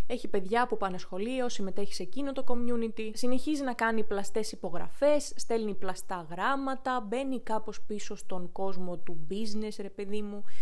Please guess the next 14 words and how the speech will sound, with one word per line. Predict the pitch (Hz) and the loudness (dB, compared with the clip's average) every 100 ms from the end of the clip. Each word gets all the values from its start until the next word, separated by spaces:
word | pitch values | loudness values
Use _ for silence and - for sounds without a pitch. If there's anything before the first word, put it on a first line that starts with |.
| - - | 4 2
και | - 226 226 - | 2 2 0 -2
τελικά | - 220 208 247 285 | -2 -4 -4 -2 -2
καταφέρνει | 285 247 226 262 | -2 -4 -6 -6
και | 285 240 | -6 -8
φτιάχνει | - 247 277 | -6 -6 -4
ένα | 269 | 2
event | 196 160 190 214 320 - - - | 4 4 0 -6 -6 -6 -2 0
στο | - - | 2 2
οποίο | 220 233 285 254 | 2 0 0 -2
έρχονται | 247 254 226 214 269 | -2 4 6 6 6
και | 285 | 6
του | 262 202 | 4 2
δίνουνε | 202 262 302 302 302 269 233 | -2 -2 2 4 4 4 2
μία, | 220 220 254 | 2 2 2